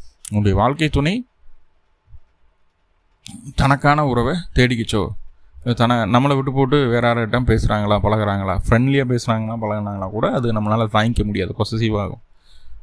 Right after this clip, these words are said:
So, இதை வந்து வாய் விட்டு கேட்கும்போது அது பிரச்சனைகளா போய் முடியறதுக்கு வாய்ப்புகள் உண்டு. முழுசா நம்புங்க, நல்லதே நடக்கும். சரியா? கணவன் மனைவி உறவுல இந்த ஒரு சின்ன விஷயம் இருக்கு, விரிசல் ஏற்படுறதுக்கு வாய்ப்புகள் உண்டு.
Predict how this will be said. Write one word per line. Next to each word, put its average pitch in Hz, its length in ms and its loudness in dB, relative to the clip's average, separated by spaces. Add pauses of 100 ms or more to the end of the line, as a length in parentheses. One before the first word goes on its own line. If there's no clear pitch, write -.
(840)
So, - 140 4 (140)
இதை 147 140 2
வந்து 147 220 2
வாய் 135 220 2
விட்டு 131 200 -2
கேட்கும்போது 123 420 0
அது 160 120 4
பிரச்சனைகளா 113 460 0
போய் 107 220 -2
முடியறதுக்கு 104 480 -6
வாய்ப்புகள் 101 400 2
உண்டு. 107 180 2 (540)
முழுசா 165 320 6
நம்புங்க, 139 420 0 (100)
நல்லதே 113 340 4
நடக்கும். 95 380 -2 (320)
சரியா? 139 300 -8 (200)
கணவன் 117 340 0
மனைவி 107 220 0
உறவுல 107 260 0 (100)
இந்த 113 160 -4
ஒரு 107 140 -2
சின்ன 113 260 -4
விஷயம் 101 300 -6
இருக்கு, 98 240 -10
விரிசல் 131 380 2
ஏற்படுறதுக்கு 117 460 0
வாய்ப்புகள் 107 460 -2
உண்டு. 107 180 -10